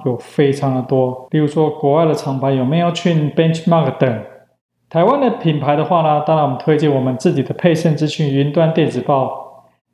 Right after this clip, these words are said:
你可以线上直接购买点数，线上申请免费的试用账号，完全自行去操作，就可以很快速的开启发送电子报。而电子报的价格也不贵，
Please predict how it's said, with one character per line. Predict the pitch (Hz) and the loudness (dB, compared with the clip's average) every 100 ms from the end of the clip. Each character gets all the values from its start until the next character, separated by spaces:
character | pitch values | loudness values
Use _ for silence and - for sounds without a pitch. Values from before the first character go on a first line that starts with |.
| - | -10
你 | 143 | -4
可 | 190 | 0
以 | 185 | 0
线 | 247 214 | 2 0
上 | 208 202 170 | 2 2 0
直 | - 170 | -2 -2
接 | 190 208 | 2 2
购 | 208 214 | 2 2
买 | 165 147 | 2 0
点 | 143 123 117 | 0 0 -2
数， | - 180 139 | 0 0 2
线 | 165 | 0
上 | 165 160 151 | 2 2 2
申 | - 165 | 0 0
请 | 165 143 | 0 0
免 | 135 120 | 0 0
费 | 135 147 | 2 2
的 | 135 | 2
试 | - 143 | 0 0
用 | 135 | 0
账 | 135 127 | 0 0
号， | 127 131 - - | 2 0 -2 -2
完 | 233 240 | 0 0
全 | - 196 202 208 | 0 2 2 0
自 | - 233 | 0 0
行 | - 170 | 0 -2
去 | 208 | -2
操 | - 180 | 2 0
作， | 175 165 - - - - | 2 0 -2 -10 -12 -2
就 | 190 | -2
可 | - 151 | 2 -2
以 | |
很 | - 135 | 0 -4
快 | 120 - 151 | -2 0 0
速 | 147 147 | 2 0
的 | 139 | 0
开 | - 143 | 0 0
启 | 139 135 | 0 -4
发 | 120 139 131 | -4 -2 0
送 | - 127 | -2 0
电 | 139 131 | 0 0
子 | 117 | -2
报。 | 127 123 - - 208 | -2 -2 -4 -6 -4
而 | |
电 | 208 302 | -2 0
子 | 202 | 2
报 | 269 247 | 2 2
的 | 214 | 2
价 | 277 220 | 2 2
格 | - 165 | 2 0
也 | 143 131 | 2 -2
不 | 139 | 0
贵， | - 165 | 2 2